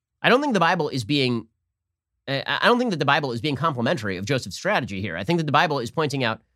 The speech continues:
that Joseph, in becoming sort of the chief agent of Pharaoh seizing centralized power, is paving the way for that centralized power to be used exactly against Joseph's family. That should be a lesson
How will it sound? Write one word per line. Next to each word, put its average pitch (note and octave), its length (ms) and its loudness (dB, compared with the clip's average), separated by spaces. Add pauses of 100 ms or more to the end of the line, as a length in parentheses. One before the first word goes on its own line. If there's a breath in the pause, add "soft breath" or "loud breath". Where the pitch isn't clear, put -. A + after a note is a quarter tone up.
(180)
that C3+ 80 0
Joseph, F#3 480 0 (280)
in F#3 140 4
becoming D3 520 2 (140)
sort D#3+ 180 -2
of B2+ 60 -2
the A#2+ 60 -2
chief - 360 -2
agent A#2 420 -2
of C3 140 -6
Pharaoh E3+ 240 4
seizing C#3+ 440 -2
centralized B2+ 480 -2
power, D#3 280 4
is A2+ 120 -6
paving F#3+ 340 0
the B2+ 80 0
way D#3 280 2
for C3+ 100 -6
that C3 120 -4
centralized D3 440 -2
power F3 200 4
to A#2+ 60 0
be A#2+ 100 -2
used C3+ 380 0
exactly E3 340 0
against C3+ 280 -2
Joseph's B2+ 320 -4
family. A2 320 -2
That A2 120 -6
should C#3+ 120 -6
be C#3 40 -2
a B2 60 0
lesson B2 320 -4